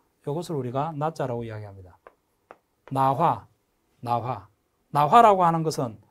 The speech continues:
노출되어 있는 모든 불꽃을 우리가 나화라고 이야기를 합니다. 그러니까 성냥불, 나이-, 라이터불.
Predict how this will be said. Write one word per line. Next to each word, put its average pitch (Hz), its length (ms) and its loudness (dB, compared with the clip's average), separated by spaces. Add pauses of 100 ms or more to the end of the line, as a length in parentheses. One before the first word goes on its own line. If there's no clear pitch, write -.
(240)
노출되어 208 600 2
있는 156 280 -2
모든 180 480 0
불꽃을 233 400 -4
우리가 139 300 -2
나화라고 151 760 -2
이야기를 127 320 -8
합니다. 107 380 -18 (480)
그러니까 147 380 -4
성냥불, 165 720 -10
나이-, 135 280 -4
라이터불. 131 760 -6